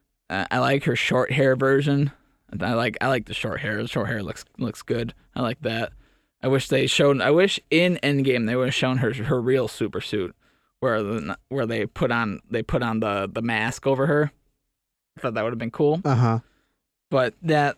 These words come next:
Speaker 1: this, this whole thing doesn't really make all that much sense to me, having a prequel right now. I think it's just kinda like, "Hey, we have a really great actor in Scarlett Johansson still signed on for a couple more movies. I think we should do something with her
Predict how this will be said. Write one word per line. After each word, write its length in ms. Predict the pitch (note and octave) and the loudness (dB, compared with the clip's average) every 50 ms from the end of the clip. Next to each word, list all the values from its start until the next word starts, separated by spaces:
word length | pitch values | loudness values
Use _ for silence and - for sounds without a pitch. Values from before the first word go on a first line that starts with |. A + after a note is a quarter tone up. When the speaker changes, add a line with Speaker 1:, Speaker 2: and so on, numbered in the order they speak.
| _ _ | _ _
Speaker 1:
this, 500 | B2+ A2+ A#2+ D#3 E3 F3 E3+ E3+ - - | -16 -10 -2 2 4 4 4 2 0 -2
this 240 | - G3 G3 F#3+ - | 0 2 2 2 2
whole 240 | E3+ G#3 D#3+ D#3 D3+ | 4 4 4 4 4
thing 220 | - D#3 D3+ C#3+ | 2 2 2 2
doesn't 200 | C3 C3+ C3+ C3 | 2 2 2 2
really 160 | C3 B2+ B2 | 2 0 0
make 220 | A#2 A#2 A2+ A2 - | 0 -2 -2 -2 -2
all 160 | A2+ A#2 A#2 | -2 -2 -2
that 160 | A#2+ A2 F2 | -2 -2 -4
much 180 | D#2 F#2 A2 - | -4 -6 -8 -10
sense 420 | - - - A#2+ A#2+ A#2+ - - | -8 -4 -2 -2 -2 -2 -4 -2
to 60 | - B2+ | -2 0
me, 140 | B2 A#2+ | 0 0
having 300 | A#2 A#2+ A#2+ B2 C#3 B2+ | 0 -2 -2 -2 -2 -4
a 60 | A#2+ A#2+ | -4 -4
prequel 400 | - - C#3 C3+ - D3+ C3+ C3 | -4 -2 -2 -2 0 0 2 2
right 100 | C3 C3 | 2 2
now. 160 | C3+ C3 B2+ | 2 0 0
I 40 | B2+ | -2
think 200 | - C#3 C3 B2 | -2 -2 -2 -2
it's 100 | A#2+ - | -4 -6
just 100 | - - | -6 -4
kinda 180 | A#2+ A#2+ A#2+ | -2 -2 0
like, 140 | A#2 A2+ A#2 | -2 -2 -2
"Hey, 520 | - D#3+ C3+ C3+ C3 C3 B2 A#2+ A#2+ B2+ - _ _ _ _ _ _ _ _ _ _ - | 0 2 2 4 4 4 2 2 0 -2 -6 _ _ _ _ _ _ _ _ _ _ -2
we 120 | B2+ B2 | 0 2
have 380 | B2+ C3 B2+ B2 B2 A#2 - - - - | 4 4 2 2 0 -4 -10 -12 -10 -6
a 100 | A2+ A#2+ | -4 0
really 260 | B2 C3+ C3+ C3 B2+ | 2 2 2 2 2
great 240 | A#2+ C3 B2+ B2 B2 | 2 0 0 2 2
actor 280 | B2 B2+ B2+ - - C3+ | 0 0 -2 -2 -2 -2
in 100 | A#2 A2+ | -2 -2
Scarlett 420 | - - C#3+ C3 B2+ A#2+ G#2 G#2+ | -2 0 0 2 2 2 0 -2
Johansson 800 | - - A#2+ A2 A#2 C#3+ B2 A#2+ A#2+ C3+ - - A#2 G#2 G#2 B2+ | -4 -4 -2 -2 0 0 0 0 -2 -2 -2 -2 -2 -2 -2 -4
still 300 | C3 - - - C3 A#2+ | -4 -4 0 0 2 2
signed 320 | B2+ - - B2 A#2 A#2 A#2 | 0 -2 -2 -2 0 0 -2
on 200 | A#2 A#2 A#2 A#2 | -2 -2 -2 -4
for 160 | - A#2 A2+ | -4 -2 -2
a 40 | G#2+ | -2
couple 260 | - - A#2 C3+ C3+ | -2 -2 -2 -2 -2
more 200 | B2 A2+ A2+ A2+ | -2 -2 0 0
movies. 480 | A#2 A#2 B2+ C3 C3 C#3+ B2 B2 G#2+ A2 | 0 0 0 0 -2 -2 -2 -2 -2 -4
I 100 | G#2+ G#2+ | -4 -6
think 260 | - - B2 A#2+ A#2 B2+ | -6 -4 -4 -4 -4 -4
we 60 | B2 | -6
should 180 | - - G#2+ F#2+ | -6 -6 -4 -4
do 140 | B2+ C3+ C#3 | -2 -2 -2
something 340 | - C#3+ A#2+ A2 A2+ A2+ A2+ | -2 -2 -2 -2 -2 -2 -2
with 140 | A2 C3 - | -4 -2 0
her 240 | G#3 - C3 B2 | 0 0 0 -2